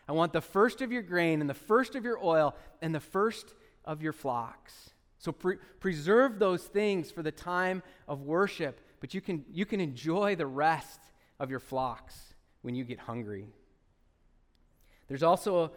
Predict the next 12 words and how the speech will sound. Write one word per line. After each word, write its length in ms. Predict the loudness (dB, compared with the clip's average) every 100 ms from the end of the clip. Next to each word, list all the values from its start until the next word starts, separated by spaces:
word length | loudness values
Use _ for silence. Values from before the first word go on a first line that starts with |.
| -10
a, 40 | -10
a 20 |
specific 600 | -6 -8 -4 -4 -4 -6 -6
warning 380 | -2 0 0 -2
here, 260 | -4 -2
a, 180 | -2 -2 -8 -14
a 60 | -14
special 840 | -12 -4 -2 -2 0 2 2 -2 -12 -8
warning 480 | 0 4 4 2
here 460 | -2 -4 -2 -2 -4 -18 -10
about 400 | -4 0 -2 -4
blood. 500 | -6 -2 -2 -4